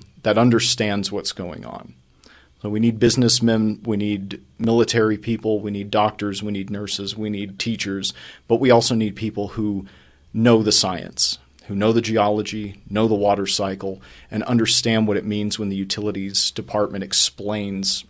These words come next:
what our resources really are. Those decisions are just too important not to have that voice to lend some kind of, uh, credence to what's going on. Um, I think that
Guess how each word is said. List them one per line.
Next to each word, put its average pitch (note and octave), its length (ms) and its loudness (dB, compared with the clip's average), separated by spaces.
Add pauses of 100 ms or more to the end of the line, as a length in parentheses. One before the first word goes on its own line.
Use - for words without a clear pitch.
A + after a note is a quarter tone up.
(140)
what A2 180 4
our G2+ 100 6
resources G2 640 -4
really F#2+ 240 -10
are. - 320 -10 (460)
Those A2 280 2
decisions A2+ 520 2
are G#2 40 -4
just G2+ 280 -2
too A2 160 -2
important G2+ 520 -4
not A#2 280 2 (180)
to G#2+ 120 -4
have G2+ 200 -2
that G2 300 -6
voice A2 580 0 (480)
to - 120 -4
lend G#2+ 360 0
some A2 300 2
kind G2+ 340 -2
of, F2+ 260 -4
uh, F#2+ 300 0
credence A2 520 -2
to A2 100 -4
what's G2+ 260 -2
going F#2 260 -10
on. - 320 -14 (460)
Um, G2 480 -6 (960)
I A2+ 140 2
think A#2+ 260 0
that A2 480 2